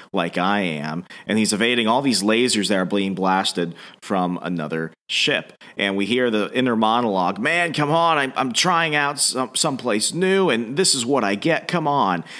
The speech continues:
And, um, at this point, he's continuing to evade, evade, evade. And we begin to see the powers of this suit. He can fly in space, he can breathe in space. By the way he's talking and the way he's freaking out, we can assume that this is somebody that's not typically, um,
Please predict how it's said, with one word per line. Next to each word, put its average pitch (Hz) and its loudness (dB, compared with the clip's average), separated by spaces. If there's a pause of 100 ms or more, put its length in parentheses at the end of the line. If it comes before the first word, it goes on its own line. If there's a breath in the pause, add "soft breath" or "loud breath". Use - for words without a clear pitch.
(180 loud breath)
And, 101 0
um, 90 0
at 104 -2
this 117 2
point, 104 0
he's 107 0
continuing 107 0
to 87 -2
evade, 101 2
evade, 95 0
evade. 95 0 (200 loud breath)
And 110 0
we 110 2
begin 135 0
to 156 -2
see 156 2
the 117 0
powers 139 0
of 87 -2
this 82 -2
suit. - 0
He 92 -10
can 85 -10
fly 78 -6
in 65 -10
space, 120 -2
he 113 -4
can 107 -8
breathe 110 0
in 117 -4
space. 101 0 (240 loud breath)
By 110 0
the 107 2
way 135 2
he's 113 0
talking 127 -2
and 90 -2
the 95 2
way 104 2
he's 101 -2
freaking 95 -2
out, 117 0
we 92 -4
can 98 -4
assume 95 -2
that 92 -6
this - 0
is - 0
somebody 135 2
that's 101 0
not 104 -2
typically, 90 -2 (380 loud breath)
um, 80 -2